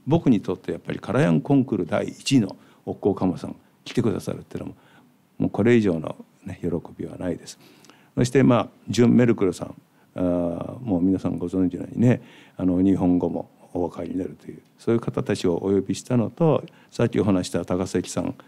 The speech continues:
えー、広上さんっていう日本のもう重鎮ですけど、あの方たちが助けてくださる。で、僕としては、あれですね、嬉しいのはやっぱりライナー・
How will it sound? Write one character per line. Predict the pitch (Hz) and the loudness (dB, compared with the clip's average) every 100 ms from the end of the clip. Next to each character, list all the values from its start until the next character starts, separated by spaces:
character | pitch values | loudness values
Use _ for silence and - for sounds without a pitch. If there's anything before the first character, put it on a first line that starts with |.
| _ _ | _ _
え | 90 90 87 87 | -4 -2 0 -2
ー、 | |
広 | 90 92 90 | -2 -2 0
上 | 92 | -2
さ | 90 87 | -2 -6
ん | |
っ | |
て | 85 - | -8 -6
い | 85 | -6
う | - - | -6 -6
日 | 90 | -4
本 | 87 85 | -2 -2
の | 82 | -2
も | 80 | -4
う | |
重 | 82 95 95 | -2 0 0
鎮 | - 92 | 2 2
で | 82 85 | 2 -4
す | - | -10
け | |
ど、 | - - - - | -16 -18 -12 -4
あ | |
の | 104 | -2
方 | 101 98 92 | -2 -2 -4
た | 90 | -4
ち | - | -2
が | 104 98 | -2 -2
助 | 78 - 87 | -4 -6 -6
け | |
て | - | -8
く | - | -16
だ | |
さ | - - | -18 -20
る。 | _ - - _ | _ -20 -20 _
で、 | 143 | 2
僕 | 135 151 156 | 4 2 2
と | 139 | -2
し | |
て | - | 2
は、 | 208 127 - _ _ _ _ _ _ _ _ _ | 0 0 -4 _ _ _ _ _ _ _ _ _
あ | - | -4
れ | 90 | -2
で | 82 | -4
す | - | -10
ね、 | - - _ _ - | -14 -16 _ _ 0
嬉 | 113 110 - | 4 4 4
し | 98 | 2
い | |
の | 92 101 | 4 2
は | 95 | 0
や | 98 | -4
っ | |
ぱ | - | -4
り | 85 - | -6 -4
ラ | 101 98 | 0 2
イ | |
ナ | 90 | 2
ー・ | 85 87 | 0 -6